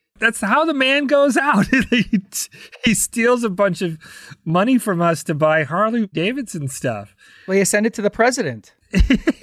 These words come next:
Speaker 2: You should check, like, on Google, Belle Biv DeVoe and see if at that time they're all wearing Harley-Davidson <laughs> T-shirts.
Speaker 1: Yeah,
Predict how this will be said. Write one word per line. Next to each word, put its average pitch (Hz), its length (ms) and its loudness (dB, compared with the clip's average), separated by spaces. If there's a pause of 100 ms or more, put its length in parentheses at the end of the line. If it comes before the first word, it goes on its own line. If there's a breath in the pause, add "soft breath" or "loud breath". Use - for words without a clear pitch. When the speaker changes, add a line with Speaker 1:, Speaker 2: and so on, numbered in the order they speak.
(120)
Speaker 2:
You 233 120 2
should 240 200 -4
check, - 460 0
like, 170 320 -2
on 180 240 0
Google, 160 580 0 (220 loud breath)
Belle 165 220 2
Biv 160 200 -2
DeVoe 151 300 0
and 131 100 -6
see 180 460 -6
if 143 100 -4 (120)
at 170 220 -4
that 160 200 0
time 147 300 -4
they're 143 100 -8
all 143 220 2
wearing 135 340 -2
Harley-Davidson 139 800 -8
<laughs> - 20 -12
T-shirts. 165 420 -6
Speaker 1:
Yeah, 147 460 2